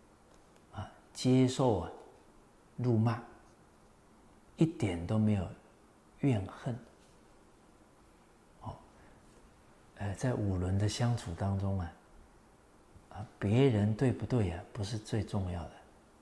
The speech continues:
我自己要先做对。好，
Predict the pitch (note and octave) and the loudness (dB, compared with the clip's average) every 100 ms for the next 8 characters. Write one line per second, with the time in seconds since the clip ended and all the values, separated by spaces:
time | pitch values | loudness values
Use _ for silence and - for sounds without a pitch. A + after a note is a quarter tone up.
0 | - - - - - G#2+ F2+ E2+ - B2 | -20 -20 -20 -20 -10 -4 -4 -4 -2 -4
1 | G#2 E2+ F#2 F#2 - G2+ F2+ - F2 - | -4 -6 -6 -8 -6 -6 -6 -6 -6 -8
2 | - - - - - - - - - - | -10 -14 -20 -20 -20 -20 -20 -20 -20 -20
3 | - - - - - - - - - | -20 -20 -20 -20 -20 -20 -16 -12 -12